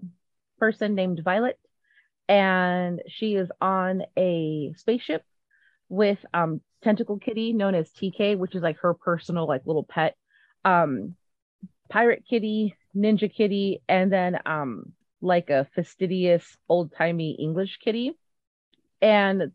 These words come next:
they're on, um, they're on the spaceship and they're essentially looking for, like, the perfect tea. They find it. Um, Lev-, uh, Levia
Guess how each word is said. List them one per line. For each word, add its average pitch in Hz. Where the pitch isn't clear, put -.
they're 214
on, 202
um, 165
they're 226
on 254
the 247
spaceship 226
and 214
they're 202
essentially 226
looking 196
for, 190
like, 185
the 185
perfect -
tea. 233
They 180
find 196
it. 190
Um, 156
Lev-, 185
uh, 110
Levia 185